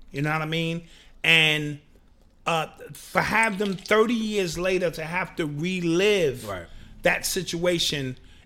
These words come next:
Speaker 1: that, that would hurt me if I had to watch the dude who killed my son, uh, now come out and he's gonna mo-, mo-,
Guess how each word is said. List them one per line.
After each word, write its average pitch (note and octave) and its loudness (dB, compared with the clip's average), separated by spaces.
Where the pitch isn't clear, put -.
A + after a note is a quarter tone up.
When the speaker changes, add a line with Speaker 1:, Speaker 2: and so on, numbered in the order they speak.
Speaker 1:
that, F#3 2
that A3+ 2
would F#3+ -6
hurt G#3+ 0
me F#3 0
if F3 -4
I F3+ 8
had G#3 2
to F3+ 0
watch F3+ -2
the F3 -8
dude F3 -4
who E3 -4
killed G3+ 0
my E3+ -2
son, C#3+ -2
uh, F3 2
now G3 2
come G3 -4
out F#3+ 0
and D3 -2
he's F3+ -4
gonna F#3 -2
mo-, E3 -6
mo-, D#3+ -6